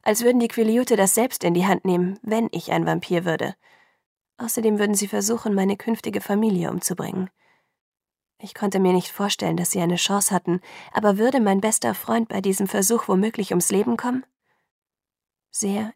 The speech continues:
ernste Probleme. Aber warum kamen sie mir alle plötzlich unbedeutend vor,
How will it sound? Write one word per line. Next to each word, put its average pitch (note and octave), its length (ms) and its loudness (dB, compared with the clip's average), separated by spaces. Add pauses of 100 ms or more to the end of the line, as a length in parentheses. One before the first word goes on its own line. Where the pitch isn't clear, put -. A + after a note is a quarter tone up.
ernste F#3+ 340 -4
Probleme. F#3 640 -4 (1120)
Aber G#3 240 0
warum A3 320 -2
kamen A3 200 -2
sie G#3 120 -2
mir G3+ 260 -2
alle A3 160 -2
plötzlich - 560 -8
unbedeutend F#3+ 640 -2
vor, F#3+ 300 0